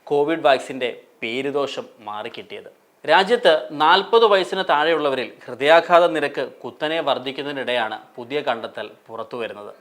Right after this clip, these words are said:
കോവിഡ് വാക്സിനുകളും യുവാക്കളിലെ ഹൃദയാഘാതവും തമ്മിൽ ഒരു തരത്തിലുള്ള ബന്ധവുമില്ലെന്നാണ് കേന്ദ്ര ആരോഗ്യ മന്ത്രാലയം വ്യക്തമാക്കുന്നത്. ജീവിതശൈലികളും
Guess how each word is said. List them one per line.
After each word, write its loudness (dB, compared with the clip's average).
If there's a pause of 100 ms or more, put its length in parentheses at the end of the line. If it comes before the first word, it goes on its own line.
(280)
കോവിഡ് 4
വാക്സിനുകളും 2 (220)
യുവാക്കളിലെ 4 (100)
ഹൃദയാഘാതവും 2 (120)
തമ്മിൽ -6 (220)
ഒരു -4
തരത്തിലുള്ള 0 (120)
ബന്ധവുമില്ലെന്നാണ് -4 (360)
കേന്ദ്ര 2 (340)
ആരോഗ്യ 0
മന്ത്രാലയം -4 (120)
വ്യക്തമാക്കുന്നത്. -8 (920)
ജീവിതശൈലികളും -2